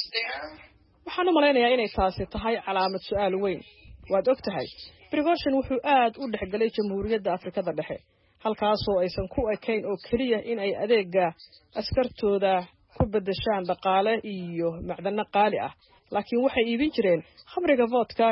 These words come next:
Speaker 2: iyo dharka iyo dhammaan noocyada kala duwan ee alaabta. Waa nooc ka mid a ganacsiga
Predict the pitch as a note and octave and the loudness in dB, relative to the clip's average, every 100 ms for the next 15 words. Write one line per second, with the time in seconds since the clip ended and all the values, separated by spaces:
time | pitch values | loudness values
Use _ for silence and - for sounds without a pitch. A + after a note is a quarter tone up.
0 | G#3+ G#3+ F#3+ F3+ F3 E3+ - _ _ A#3+ | 0 -6 -6 -2 -2 -2 -8 _ _ -2
1 | A#3 - A3 - G3+ G3+ F#3+ F3+ G3+ A3+ | 0 0 0 0 -2 -2 -2 -2 -2 -2
2 | B3 A#3+ - G3+ G3+ A3+ F#3 F3+ F#3+ F3+ | -4 -6 -8 -6 -2 0 0 -4 -8 -6
3 | F3+ G#3+ G#3 D3+ E3 F#3+ - - - _ | -4 -2 -2 0 0 0 0 -4 -8 _
4 | _ A#3+ B3 D#4+ D4 - B3 G#3+ F#3 G#3 | _ 0 2 2 0 -2 -2 -2 -2 -4
5 | G3 - F#3 | -4 -2 -2